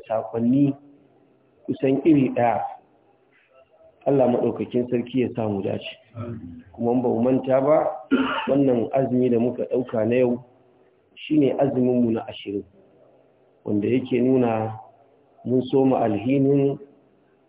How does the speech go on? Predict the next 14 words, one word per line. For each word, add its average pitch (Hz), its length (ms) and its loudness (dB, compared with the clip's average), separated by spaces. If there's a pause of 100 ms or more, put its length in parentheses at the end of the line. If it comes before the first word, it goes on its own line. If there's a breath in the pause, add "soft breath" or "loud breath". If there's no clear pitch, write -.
(180)
ban 127 240 2
kwana 131 380 4
da 117 80 0
wannan 120 260 2
wata 123 380 -4
mai 107 240 -6
albarka. 107 480 -8 (1000)
Har 120 220 -2
an 131 140 2
fara 131 460 4 (100)
sallolin 127 480 2
dare 131 240 2
na 131 120 0
tahajjud, 131 540 -2